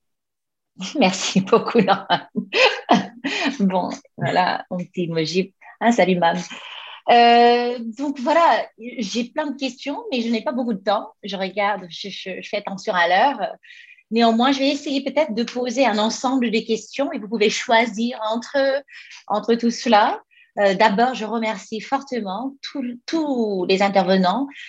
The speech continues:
Vous nous avez donné beaucoup à considérer et, et, et, et vos présentations se parlent de manière, je pense, euh, très productrice. Donc,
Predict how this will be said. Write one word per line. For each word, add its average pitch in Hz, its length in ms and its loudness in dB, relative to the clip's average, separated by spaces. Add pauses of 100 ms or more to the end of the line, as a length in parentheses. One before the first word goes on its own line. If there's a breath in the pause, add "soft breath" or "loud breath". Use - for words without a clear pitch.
(160 loud breath)
Vous 196 100 2
nous 196 200 4
avez 185 140 4
donné 185 180 0
beaucoup 240 340 -2
à 196 80 2
considérer 190 640 0
et, 190 180 0
et, 151 420 -6
et, 170 180 -4
et 175 40 -2
vos 190 100 -2
présentations 277 640 0
se - 160 -4
parlent 226 240 2
de 202 80 -2
manière, 196 340 -2
je 190 140 -12
pense, 202 360 -2
euh, 170 180 -4
très 196 160 -4
productrice. 185 580 -4
Donc, 156 160 -20